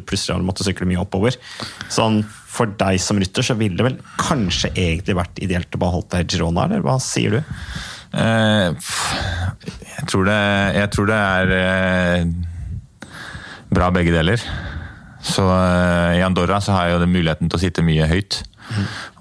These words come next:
Speaker 2: og kanskje få noe høydeeffekt, at det blir litt mer, eh, røde blodceller og litt, litt mer, eh, laktatbuffer, ehm, av å sitte høyt lenge og mye. Og det er noe som har funket, i mindre porsjoner er det noe som har funket veldig bra til tider.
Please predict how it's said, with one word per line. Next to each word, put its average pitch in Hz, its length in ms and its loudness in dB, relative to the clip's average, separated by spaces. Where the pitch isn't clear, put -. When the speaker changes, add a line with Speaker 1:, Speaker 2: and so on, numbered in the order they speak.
Speaker 2:
og 85 220 4
kanskje 82 260 2
få 80 180 2
noe 78 220 4
høydeeffekt, 80 1500 0
at 90 160 0
det 85 140 2
blir 85 240 2
litt 87 220 0
mer, 85 200 2
eh, 85 300 4
røde 85 180 2
blodceller 85 500 2
og 85 160 2
litt, - 320 -4
litt 87 240 0
mer, 82 260 4
eh, 82 220 2
laktatbuffer, 80 720 0
ehm, 82 1040 2
av 82 140 2
å 82 60 0
sitte 82 220 0
høyt 80 220 2
lenge 82 280 2
og 85 80 2
mye. 85 260 2
Og 95 80 2
det 87 80 4
er 87 40 4
noe 85 100 4
som 85 140 2
har 80 120 -2
funket, 80 300 2
i 82 180 4
mindre 85 300 4
porsjoner 92 340 2
er 95 80 2
det - 60 2
noe 78 80 2
som 85 100 2
har 85 100 2
funket 82 180 2
veldig 80 220 2
bra 85 200 4
til - 160 -4
tider. 95 300 2